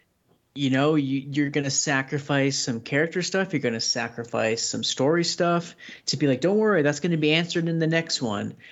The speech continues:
But then, "Oh, so-and-so, uh, got fired because of their political views. So-and-so got fired because of legal issues. Well, now we can't do that anymore." So now you're just literally gonna sit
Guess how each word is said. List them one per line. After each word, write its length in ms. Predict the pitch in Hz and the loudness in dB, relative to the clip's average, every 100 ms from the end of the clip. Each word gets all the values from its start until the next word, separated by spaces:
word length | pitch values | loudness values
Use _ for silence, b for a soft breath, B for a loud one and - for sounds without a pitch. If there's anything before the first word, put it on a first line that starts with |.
| B _ | B _
But 160 | 143 139 | -4 0
then, 640 | 143 143 143 143 135 139 B - | 2 2 2 2 0 -4 B -4
"Oh, 340 | 214 233 175 | 2 2 2
so-and-so, 1160 | - 170 180 196 175 - 196 196 196 190 180 - | 0 0 0 0 -2 0 0 2 2 2 0 0
uh, 260 | 165 165 160 | 2 4 4
got 260 | 160 156 143 | 4 2 0
fired 800 | - 151 151 143 107 95 113 - | 0 2 4 4 2 -2 -6 -4
because 420 | 135 135 139 135 | -2 0 0 0
of 100 | 127 | 0
their 180 | 127 127 | 2 0
political 500 | 127 139 131 127 113 | 0 0 0 -2 -4
views. 340 | - 104 107 | -2 -4 -4
So-and-so 720 | - 160 180 190 175 - 180 170 | -2 0 2 0 0 2 2 2
got 200 | 170 139 | 0 0
fired 420 | 151 151 165 156 | 0 2 2 0
because 280 | 151 160 147 | 0 0 2
of 140 | 135 | 2
legal 300 | 139 139 127 | 0 2 0
issues. 580 | 90 107 - 69 - - B B B | 0 -2 -4 -2 -2 -4 B B B
Well, 80 | 147 | 0
now 180 | 165 180 | 2 2
we 80 | 180 | 0
can't 300 | 180 165 139 | 0 0 2
do 160 | 147 | 2
that 120 | 139 123 | 2 0
anymore." 580 | 117 107 104 - 139 B B | -2 -2 -4 -4 -6 B B
So 160 | - 160 | -4 0
now 180 | 151 160 | 4 4
you're 220 | 170 165 | 2 2
just 340 | 160 165 - | 0 -2 0
literally 280 | 135 147 160 | 2 2 4
gonna 200 | 156 143 | 2 2
sit 600 | 131 - - 165 156 - | 2 2 4 4 2 -2